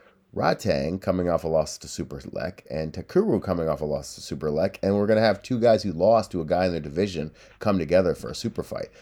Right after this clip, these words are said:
I do think that it's way diminished, and that's why I mentioned before I would have switched up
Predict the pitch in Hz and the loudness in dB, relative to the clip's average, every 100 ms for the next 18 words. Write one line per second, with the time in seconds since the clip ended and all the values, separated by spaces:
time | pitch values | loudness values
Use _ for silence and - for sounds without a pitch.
0 | - - 87 113 120 113 92 87 78 87 | -4 0 2 2 2 2 2 2 0 0
1 | 80 73 67 64 - - - - - 87 | 2 2 -4 -6 -10 -12 -14 -18 -4 4
2 | 110 110 101 92 78 78 71 - 85 78 | 4 4 2 2 -2 -6 -6 0 2 2
3 | 69 92 113 87 76 - - 90 82 - | 2 2 4 4 0 -4 -4 -2 -2 2
4 | 90 71 - | 2 2 -4